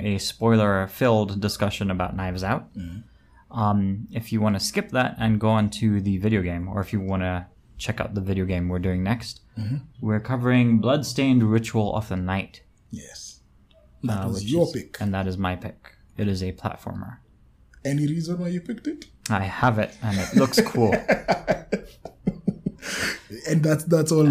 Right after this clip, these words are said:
Speaker 1: And,
Speaker 2: reason
Speaker 1: uh,
Speaker 2: you
Speaker 1: well,
Speaker 2: use.
Speaker 1: no, it,
Speaker 2: <laughs>
Speaker 1: it's, it's very Castlevania-ish.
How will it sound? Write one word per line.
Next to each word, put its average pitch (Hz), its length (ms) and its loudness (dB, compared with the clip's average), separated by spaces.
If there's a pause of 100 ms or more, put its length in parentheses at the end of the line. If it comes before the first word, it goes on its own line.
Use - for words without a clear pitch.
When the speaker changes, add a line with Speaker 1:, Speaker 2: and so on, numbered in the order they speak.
Speaker 1:
And, 127 80 6 (120)
Speaker 2:
reason 107 120 8
Speaker 1:
uh, 107 140 6
Speaker 2:
you 131 60 4
Speaker 1:
well, 135 260 8
Speaker 2:
use. 123 80 4
Speaker 1:
no, 117 120 6
it, 107 220 8
Speaker 2:
<laughs> - 220 2
Speaker 1:
it's, 123 360 0
it's 117 240 0
very 117 260 6
Castlevania-ish. 107 1040 0